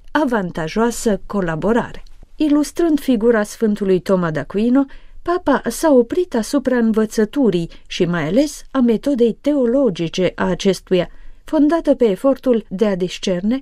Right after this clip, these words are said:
coerența adevărurilor credinței creștine cu ajutorul rațiunii umane, întotdeauna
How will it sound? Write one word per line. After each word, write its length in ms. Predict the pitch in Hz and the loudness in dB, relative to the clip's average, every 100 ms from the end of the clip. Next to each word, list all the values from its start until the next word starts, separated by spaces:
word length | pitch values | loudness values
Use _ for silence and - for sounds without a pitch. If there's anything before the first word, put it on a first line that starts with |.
| - | 0
coerența 640 | 269 214 196 294 226 - | 2 2 2 0 0 -4
adevărurilor 800 | 143 156 175 226 190 180 175 175 | -6 -2 2 2 2 0 0 -2
credinței 560 | - 185 170 254 208 165 | -2 0 4 4 4 0
creștine 540 | 202 269 - 381 320 - - | 0 0 0 0 0 -4 -2
cu 100 | 403 | 0
ajutorul 540 | 269 220 294 302 285 - | 2 0 0 2 2 2
rațiunii 640 | 254 320 311 202 220 247 | 0 0 0 0 2 2
umane, 460 | 254 262 277 180 - - - | 2 2 0 -2 -6 -12 -10
întotdeauna 960 | - 202 - 254 240 180 190 202 226 196 | -2 -2 2 0 2 2 4 4 2 0